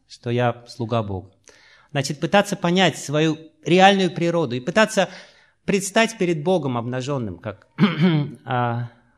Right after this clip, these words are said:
Пурначандра Прабху, он будет рассказывать это. Мы, люди запутались в этом. <clears throat> Как, <laughs> когда Сукадева Госвами пришел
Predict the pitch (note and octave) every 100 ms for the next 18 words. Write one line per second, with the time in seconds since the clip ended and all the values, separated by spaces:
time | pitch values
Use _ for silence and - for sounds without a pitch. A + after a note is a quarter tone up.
0 | _ C3+ C#3 C#3+ E3+ D3 B2 B2+ B2+ B2
1 | B2+ B2 A#2+ - C#3+ A2 G2+ F#2 F#2 A#2+
2 | D3+ - - - - _ _ - _ F#3+
3 | A#3 F#3+ F#3 F#3 A#3+ D#3+ A#2 - G2+ F#2
4 | E2+ _ _ - C3 B2 A#2 B2+ C#3 C3+
5 | - - _ _ _ - D#3+ B2+ - C#3+
6 | C#3+ D#3 C3+ F3 F3 E3+ G3 F3 E3 -
7 | F3 D#3+ B2 B2 _ _ _ - D3+ C#3+
8 | F#3+ F#3+ D#3 B2+ - _